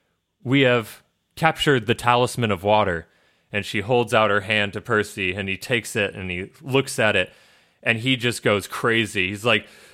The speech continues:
"Oh my God, this is, this is everything I could have ever wanted. This is, this is really it." And he goes and he takes it under a table and looks under, like,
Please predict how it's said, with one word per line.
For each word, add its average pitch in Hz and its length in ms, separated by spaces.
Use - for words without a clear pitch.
"Oh 233 140
my 226 140
God, 196 360
this 208 200
is, 208 220
this 208 140
is 196 80
everything 214 360
I 202 80
could 202 140
have 190 80
ever 190 180
wanted. 196 340
This 208 180
is, 202 140
this 247 180
is 175 120
really 214 260
it." 190 240
And 123 80
he 120 100
goes 117 300
and 117 80
he 107 80
takes - 280
it 117 80
under 104 200
a 98 60
table 107 400
and 101 80
looks 107 200
under, 107 220
like, 95 220